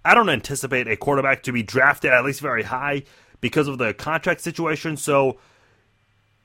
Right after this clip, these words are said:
we're stuck with Alex Smith, whether you like it or not.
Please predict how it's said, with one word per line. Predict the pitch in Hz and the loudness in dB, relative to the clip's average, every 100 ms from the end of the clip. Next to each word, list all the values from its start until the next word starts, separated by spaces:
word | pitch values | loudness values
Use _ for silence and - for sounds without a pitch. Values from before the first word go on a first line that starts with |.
| _ - | _ 0
we're | 180 | 2
stuck | - 294 - | 2 2 0
with | 185 185 | 0 2
Alex | 180 120 - | 2 2 -4
Smith, | - 165 - - - | -6 -8 -10 -18 2
whether | 180 175 | 4 6
you | 165 160 | 6 4
like | 160 147 | 2 2
it | |
or | 110 | 2
not. | 156 123 92 | 2 2 0